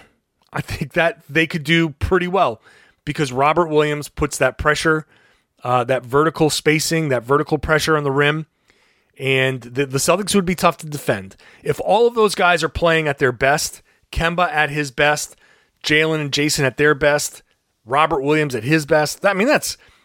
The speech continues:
you know, and then Marcus Smart as the defensive guy and the, and the overflow offense, shoot open threes guy, that, that's pretty good. I mean, it,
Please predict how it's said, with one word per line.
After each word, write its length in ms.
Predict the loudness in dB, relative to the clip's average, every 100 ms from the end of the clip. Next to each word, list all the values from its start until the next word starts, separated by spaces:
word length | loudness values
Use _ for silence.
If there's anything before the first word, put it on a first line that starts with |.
| -6
you 80 | -2
know, 120 | 0
and 120 | 0
then 120 | 0
Marcus 300 | 0 -2 -2
Smart 280 | -2 0 0
as 160 | -2 -4
the 100 | -4
defensive 480 | -2 -2 -2 -4 -2
guy 260 | 0 2
and 160 | 0 -2
the, 140 | -4
and 160 | -6 -4
the 160 | -2
overflow 600 | 2 2 0 -2 0 2 2
offense, 560 | 0 2 0 0 -6 -10 -20 _ -6
shoot 280 | -2 0
open 280 | 2 0 -4
threes 400 | -4 0 2 2
guy, 400 | 0 -4 -6 -16 _ _ _ _ _ _ -2
that, 220 | -2 0 0
that's 200 | 0 -2
pretty 300 | 0 0 2
good. 400 | 2 0 -2 _ _ _ _ _ _ _ -6
I 80 |
mean, 380 | 0 0 0 -4
it, 140 | -14